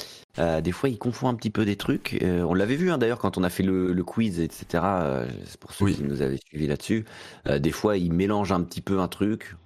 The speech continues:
Speaker 1: et si on le corrige, il dit : « Oui, effectivement, euh, vous aviez raison. » Euh, et là, pour le coup, ça va un petit peu plus loin, parce que, en gros, euh, il a, euh, comment dire, euh, affirmé, euh, qu'un, qu'un maire au-, en Australie, hein,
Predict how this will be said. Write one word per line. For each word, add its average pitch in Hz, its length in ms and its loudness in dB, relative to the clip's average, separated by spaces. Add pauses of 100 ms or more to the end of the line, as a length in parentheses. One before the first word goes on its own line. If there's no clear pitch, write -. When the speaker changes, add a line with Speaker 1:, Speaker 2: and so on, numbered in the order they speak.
Speaker 1:
et - 80 0
si - 120 -2
on 98 40 2
le 92 60 0
corrige, 101 260 2
il - 20 -2
dit : « 95 140 2
Oui, 185 200 2
effectivement, 160 600 0
euh, 110 260 2
vous 120 160 -2
aviez 117 180 0
raison. » 82 240 -2 (760)
Euh, 58 360 2 (180)
et 82 60 4
là, 123 140 2
pour 107 180 4
le 107 80 2
coup, 151 160 0
ça 110 160 2
va 92 100 2
un 107 80 2
petit 135 160 -6
peu 147 80 0
plus 123 140 0
loin, 147 180 2
parce - 300 -2
que, 95 280 2
en 131 120 2
gros, 113 420 2
euh, 80 500 2 (520)
il 85 240 2
a, 87 180 2
euh, 65 720 2 (160)
comment 76 300 -2
dire, 76 420 -2
euh, 60 540 -4 (380)
affirmé, 92 580 0 (360)
euh, 69 280 2
qu'un, 82 520 2
qu'un 80 300 0
maire 117 540 0
au-, 104 100 4
en 85 200 2
Australie, 95 440 0
hein, 95 180 0